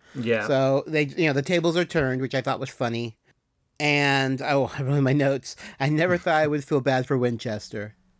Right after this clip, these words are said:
Speaker 2: And I truly
Speaker 1: <laughs>
Speaker 2: felt bad for him in this episode.
Speaker 1: Yeah.
Speaker 2: 'Cause, you know, 'cause he's such an honorable man. He's such a good man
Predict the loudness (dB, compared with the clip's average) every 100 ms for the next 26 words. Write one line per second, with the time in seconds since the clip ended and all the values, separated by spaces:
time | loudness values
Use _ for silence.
0 | _ -4 0 0 0 0 2 0 0 0
1 | 2 0 0 -2 -2 -2 -2 -4 -4 -4
2 | -6 -8 -6 -6 -8 -12 -20 -20 -12 -2
3 | 2 2 2 0 0 -4 -8 -2 2 2
4 | 2 0 0 0 2 0 0 -4 -6 -2
5 | 0 2 2 2 2 0 -2 -4 -6 -4
6 | -2 -4 -4 0 0 0 -2 -2 -4 -8